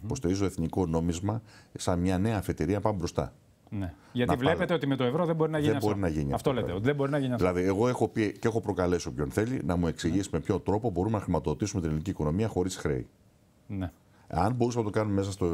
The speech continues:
Speaker 1: μέσα στο ευρώ, πολύ ευχαρίστω θα έχουμε, θα ήμουν με το ευρώ.
Speaker 2: Να σας ρωτήσω κάτι, πριν πάμε σε αυτό.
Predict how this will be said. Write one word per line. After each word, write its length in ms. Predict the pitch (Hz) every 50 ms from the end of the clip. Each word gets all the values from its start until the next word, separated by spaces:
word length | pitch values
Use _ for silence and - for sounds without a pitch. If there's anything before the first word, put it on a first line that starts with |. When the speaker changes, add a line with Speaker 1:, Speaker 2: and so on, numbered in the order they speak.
| 80
Speaker 1:
μέσα 220 | 78 85 90 90 87
στο 160 | - - 78
ευρώ, 260 | 73 73 101 131 143
πολύ 300 | 135 - 95 95 101 123
ευχαρίστω 340 | 120 - - 113 120 - 113
θα 40 | 104
έχουμε, 140 | 113 117 113
θα 60 | 107 113
ήμουν 120 | 113 110 104
με 40 | 95
το 60 | -
ευρώ. 120 | 92 90 -
Speaker 2:
Να 60 | -
σας 100 | 156 147
ρωτήσω 300 | 147 143 120 113 101 110
κάτι, 220 | 95 101 92 104
πριν 140 | 104 117 131 123
πάμε 200 | 135 131 127 117
σε 100 | - 101
αυτό. 280 | - - 104 80 76